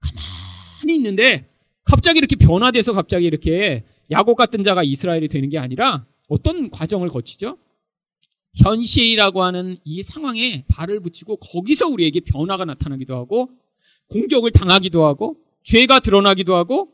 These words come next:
우리 욕심의 실체가 폭로되기도 하는 것입니다. 땅이 필요한 거예요, 땅이. 여러분, 그래서 여러분들이 교회에 너무 오래 계셔도 안 돼요. 그래서 여기 적당히 계시고 주중에는 밖에서 이렇게 일상을 사셔야 됩니다. 이게 왜 필요하죠?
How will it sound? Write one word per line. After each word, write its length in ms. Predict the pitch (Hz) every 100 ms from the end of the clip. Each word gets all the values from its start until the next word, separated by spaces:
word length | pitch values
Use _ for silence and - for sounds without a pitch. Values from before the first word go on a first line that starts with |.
| _ _ _ -
우리 300 | 294 330 254
욕심의 480 | 208 - 262 254
실체가 500 | 285 - 392 - 277
폭로되기도 580 | 247 440 440 392 240 202
하는 160 | 196 226
것입니다. 360 | 208 - - 143 _ _ _ -
땅이 220 | 415 403
필요한 280 | - 339 254
거예요, 220 | 185 233
땅이. 560 | 262 262 180 156 160 113 _ _ _ _ _ _ -
여러분, 240 | 202 294
그래서 420 | 294 220 240 262 156
여러분들이 460 | 170 202 226 214
교회에 500 | - 180 214 202 120
너무 440 | - - - 403 359
오래 140 | 226 233
계셔도 300 | 208 202 165
안 140 | 113
돼요. 360 | 123 117 117 131 _ _ _ _ _
그래서 220 | 143 180
여기 180 | 160 165
적당히 380 | 170 170 214 214
계시고 480 | 156 143 151 247 165
주중에는 640 | - 175 190 185 254 143 - - -
밖에서 580 | - - 277 214 196 202
이렇게 320 | 147 - 156 - _ _
일상을 440 | 185 285 - 359 294
사셔야 360 | 285 320 311 247
됩니다. 500 | 156 127 120 123 127 _ -
이게 120 | 202
왜 140 | 151
필요하죠? 540 | 147 180 160 135 220